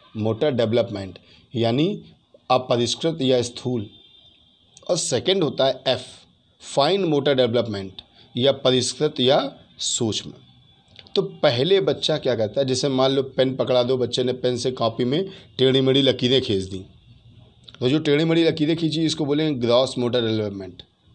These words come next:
लेकिन इन्हीं टेढ़ी मेढ़ी लकीरों से वो ट्रायंगल बना दे, एंगल बना दे, रेक्टेंगल बना दे, कोई पॉलीगॉन बना दे, स्क्वायर बना दे,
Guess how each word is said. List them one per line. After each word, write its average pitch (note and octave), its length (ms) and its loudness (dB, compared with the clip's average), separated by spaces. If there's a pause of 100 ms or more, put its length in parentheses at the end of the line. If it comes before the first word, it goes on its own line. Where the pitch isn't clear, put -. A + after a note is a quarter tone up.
(800)
लेकिन C#3 440 -2 (340)
इन्हीं C3 340 0
टेढ़ी B2+ 360 0
मेढ़ी C3 200 2
लकीरों A#2+ 420 0
से B2+ 120 -2
वो B2 180 0
ट्रायंगल A#2+ 420 0
बना A#2 260 0
दे, A#2 200 0
एंगल A#2+ 400 0
बना A#2 260 0
दे, A2+ 180 0 (400)
रेक्टेंगल A#2+ 580 0
बना A#2 240 0
दे, A2+ 160 0
कोई B2 260 0
पॉलीगॉन C#3 540 2
बना A#2+ 220 0
दे, A2+ 260 -2 (200)
स्क्वायर C#3+ 420 0
बना A#2 280 0
दे, A2 220 -4